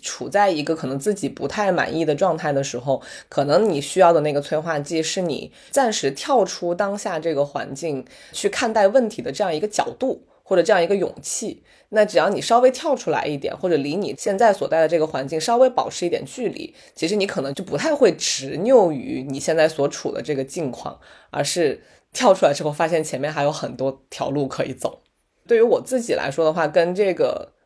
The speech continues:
韩国女生有一点点本质的类似，就是对于我来说的那个催化剂，可能就是我从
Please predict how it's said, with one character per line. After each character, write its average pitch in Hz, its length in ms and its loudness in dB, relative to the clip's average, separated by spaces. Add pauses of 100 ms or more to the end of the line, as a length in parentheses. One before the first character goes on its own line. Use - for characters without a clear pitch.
(120)
韩 147 240 -4
国 190 120 6
女 160 120 0
生 160 220 -2
有 143 180 2
一 247 140 -4
点 135 540 -4
点 139 260 2
本 135 220 -2
质 160 120 -4
的 143 120 0
类 147 240 0
似， 139 400 -8 (280)
就 160 120 -4
是 156 100 2
对 196 180 4
于 190 60 6
我 185 220 4
来 123 180 -2
说 190 160 0
的 175 60 6
那 160 120 0
个 151 80 -2
催 147 160 0
化 143 200 -2
剂， 139 160 -8
可 - 160 -6
能 135 160 -8
就 175 120 4
是 165 160 0
我 135 220 0
从 127 340 -6